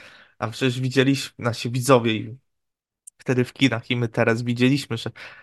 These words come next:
skoro Vader jest taki zły, to jak gorszy musi być Imperator. Na razie udawajmy na c-, na ten odcinek, że nie wiemy, jak wygląda epizod szósty. O.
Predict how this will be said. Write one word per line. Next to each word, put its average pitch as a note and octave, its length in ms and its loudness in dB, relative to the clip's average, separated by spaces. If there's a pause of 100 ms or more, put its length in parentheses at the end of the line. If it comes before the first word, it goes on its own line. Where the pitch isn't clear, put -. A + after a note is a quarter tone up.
(160)
skoro - 280 0
Vader A#2+ 260 6
jest A2+ 140 -2
taki A#2 220 -2
zły, A2+ 160 0
to - 120 -4
jak A2+ 140 0
gorszy A#2+ 300 2
musi B2 200 -4
być B2 180 -2
Imperator. C3+ 560 2 (480)
Na B2+ 80 6
razie G3 240 6
udawajmy F#3 540 6
na E3 160 2
c-, - 800 -8 (500)
na C#3 260 4
ten D#3+ 200 4
odcinek, D#3+ 500 0
że D#3+ 140 2
nie E3 140 0
wiemy, A#2+ 320 0
jak - 260 -12
wygląda A#2 460 -4
epizod A2 400 -6
szósty. - 460 -12
O. B2+ 160 -14